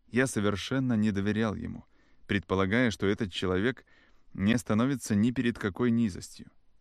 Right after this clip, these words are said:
Впоследствии оказалось, что я не ошибся. Глава седьмая.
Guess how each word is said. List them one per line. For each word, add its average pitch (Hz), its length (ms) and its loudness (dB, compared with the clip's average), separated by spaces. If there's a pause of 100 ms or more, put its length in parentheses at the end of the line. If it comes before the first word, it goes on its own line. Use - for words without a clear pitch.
(360)
Впоследствии 123 680 0
оказалось, 107 600 -2 (320)
что - 220 -4
я 98 180 2
не 98 120 2
ошибся. - 600 -8 (1400)
Глава 92 600 4
седьмая. 82 680 0